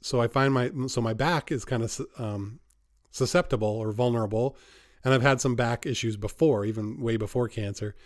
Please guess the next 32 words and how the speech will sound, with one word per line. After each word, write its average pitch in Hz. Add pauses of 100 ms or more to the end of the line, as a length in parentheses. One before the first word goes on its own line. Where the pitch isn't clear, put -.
(460)
So 117 (140)
I 123
just 123
twisted 143
the 143
wrong 147
way 170
a 139
couple 143
weeks 147
ago 113
and 110
threw 127
out 135
my 135
back 113
and 127
then 117
aggravated 123
it 123
again, 117 (560)
jumping 120
out 120
of 123
bed, 117 (560)
you 147
know, 113
the 220
small 240
things 123
in 120
life. 110